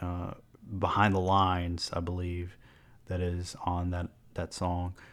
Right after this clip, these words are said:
So it's a great album from start to finish. It's interesting that Patrick Bateman would not like the seventies stuff, but he would like Duke.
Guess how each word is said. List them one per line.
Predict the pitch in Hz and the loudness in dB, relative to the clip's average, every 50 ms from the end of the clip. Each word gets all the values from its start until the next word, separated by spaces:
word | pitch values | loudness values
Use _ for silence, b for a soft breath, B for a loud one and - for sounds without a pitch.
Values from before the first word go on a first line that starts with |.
| b b b | b b b
So | - - - 104 92 92 | -8 -4 0 0 2 2
it's | 95 104 - - | 2 2 4 4
a | 120 | 2
great | 107 95 - 107 113 131 143 147 139 127 - - - - - - | 2 2 2 6 8 10 10 10 10 6 2 -4 -16 -20 -2 2
album | - 104 101 104 95 101 98 95 90 | 4 6 6 6 6 6 4 4 2
from | - - 92 | 0 -2 -2
start | 87 - - 101 101 85 | 0 2 4 4 4 2
to | 90 90 | 0 -4
finish. | - - 98 92 90 87 87 - - - b b b b b b b b b b b b b b - - - - | -2 -2 0 0 0 0 -2 -2 -4 -6 b b b b b b b b b b b b b b -20 -20 6 8
It's | 160 147 143 - - | 8 8 8 6 8
interesting | 180 185 190 180 - - 165 143 123 123 117 - - - 123 117 113 110 | 10 10 10 10 10 10 12 12 12 12 10 6 6 6 6 8 6 6
that | 107 110 98 - | 4 2 0 0
Patrick | - - 131 131 123 - - 107 95 | 2 4 6 6 6 6 4 0 4
Bateman | 90 110 104 101 101 101 98 95 92 | 4 4 4 4 2 2 0 2 2
would | 95 101 92 85 78 - - - - - - - - - _ - - - - - - - - | 2 0 0 -2 -6 -12 -16 -20 -20 -20 -20 -20 -20 -20 _ -20 -20 -20 -20 -20 -20 -6 2
not | 127 113 113 113 117 120 123 123 120 - - | 6 8 8 10 12 12 12 10 10 8 4
like | 113 107 104 101 104 107 98 - - | 4 6 8 8 8 8 6 2 -2
the | 95 117 | -4 -4
seventies | - - - 120 110 107 110 117 110 113 110 107 - | -4 2 4 6 6 8 8 8 8 8 8 6 4
stuff, | - - 117 107 104 107 - - | 2 4 6 8 8 6 4 2
but | - 98 85 | -2 -4 -4
he | - - 107 | -2 -2 -2
would | 98 101 104 107 104 95 104 | 2 4 4 4 4 4 4
like | 101 98 95 92 95 90 - - b b b b b b b - 98 95 | 4 6 6 6 4 0 -4 -10 b b b b b b b -10 -6 0
Duke. | 92 110 113 110 107 101 - - - | 4 6 8 8 8 6 2 -4 -12